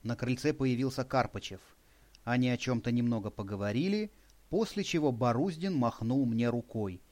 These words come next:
Я выглянул наружу. "Собирайся", скомандовал шеф. "Поедешь с нами". "Куда?" спросил я. "К Голосовому оврагу".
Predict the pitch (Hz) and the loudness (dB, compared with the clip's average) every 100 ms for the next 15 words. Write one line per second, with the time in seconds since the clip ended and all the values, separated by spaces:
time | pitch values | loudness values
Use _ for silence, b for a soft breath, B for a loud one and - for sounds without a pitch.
0 | b b 107 135 120 117 139 131 131 127 | b b 0 2 4 2 2 4 4 4
1 | 127 123 117 95 92 92 b b b - | 2 2 0 -4 -10 -14 b b b -2
2 | 135 151 156 123 - 87 - - - 131 | 4 8 8 6 0 -8 -12 -10 0 2
3 | 120 110 110 117 - 113 - - b b | 2 2 -2 -2 0 -2 -4 -14 b b
4 | - - - 135 135 135 127 - 143 120 | -20 -4 4 6 6 4 2 0 2 2
5 | 101 87 - _ - - _ _ - 120 | 0 -4 -12 _ -20 -20 _ _ -6 -2
6 | 110 101 117 - - - 131 - 131 123 | 0 0 -2 -12 -14 -2 -2 0 -2 0
7 | 120 120 - b b b - 110 117 135 | 0 -2 -6 b b b -12 -6 0 6
8 | 190 160 135 156 151 156 156 156 147 107 | 6 6 2 0 2 4 4 4 4 4
9 | 92 90 | 2 -8